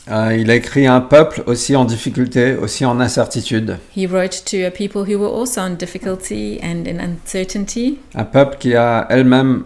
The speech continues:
Speaker 1: euh, traversé des moments difficiles.
Speaker 2: Uh, people that went through a difficult time.
Speaker 1: Euh, il nous dit vers la fin de cette lettre que le monde sera secoué.
Speaker 2: And he says at the end of this letter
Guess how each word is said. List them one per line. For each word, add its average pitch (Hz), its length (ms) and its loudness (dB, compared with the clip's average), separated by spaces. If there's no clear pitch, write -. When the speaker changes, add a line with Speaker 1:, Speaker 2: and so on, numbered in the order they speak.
Speaker 1:
euh, 78 320 -6
traversé 131 560 4
des 123 100 2
moments 117 240 2
difficiles. 131 500 0
Speaker 2:
Uh, 190 240 -2
people 214 300 -2
that 208 180 -2
went 202 200 -2
through 202 480 -2
a - 20 -4
difficult 233 400 -4
time. 254 420 -4
Speaker 1:
Euh, 110 420 -2
il 113 140 0
nous 120 120 2
dit 131 200 4
vers 135 160 6
la 131 100 4
fin 135 160 2
de 131 60 6
cette 127 240 2
lettre 147 360 4
que 131 100 -2
le 120 100 2
monde 131 380 2
sera 120 600 0
secoué. 117 480 -2
Speaker 2:
And 196 260 -2
he 196 120 -4
says 233 320 -2
at 202 100 -6
the - 100 -6
end 262 240 2
of 226 80 -2
this 180 220 -6
letter 165 460 -8